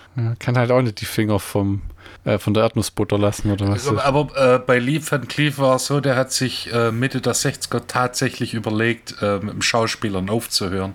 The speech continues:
Speaker 1: Weil er gedacht hat, die Italiener-Nummer ist schon irgendwie das Ende der Fahnenstange, oder wie?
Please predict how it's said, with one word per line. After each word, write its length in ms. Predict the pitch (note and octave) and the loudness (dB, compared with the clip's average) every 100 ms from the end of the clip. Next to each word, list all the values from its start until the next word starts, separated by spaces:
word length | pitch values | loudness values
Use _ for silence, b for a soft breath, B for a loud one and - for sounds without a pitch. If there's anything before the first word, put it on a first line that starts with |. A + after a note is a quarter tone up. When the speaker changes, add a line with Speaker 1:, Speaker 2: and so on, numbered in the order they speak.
| - | -4
Speaker 1:
Weil 160 | B2 A#2 | 2 2
er 60 | |
gedacht 280 | A2+ B2+ - | 4 0 2
hat, 200 | B2 - | -2 0
die 100 | A#2+ | -2
Italiener-Nummer 760 | A2+ A2+ G#2+ B2+ B2 A2+ A2 A2+ | 0 2 4 4 4 4 4 2
ist 80 | G#2+ | 0
schon 200 | - A#2+ | 2 2
irgendwie 260 | G#2+ G#2 | 2 2
das 200 | G#2 G2 | 0 0
Ende 300 | - A#2+ A2 G#2 | 0 2 2 2
der 80 | |
Fahnenstange, 680 | F#2+ A2 A#2 A2+ - G2 G2 F#2+ | 0 0 0 0 0 0 2 2
oder 160 | F#2+ | 2
wie? 120 | G#2+ | 0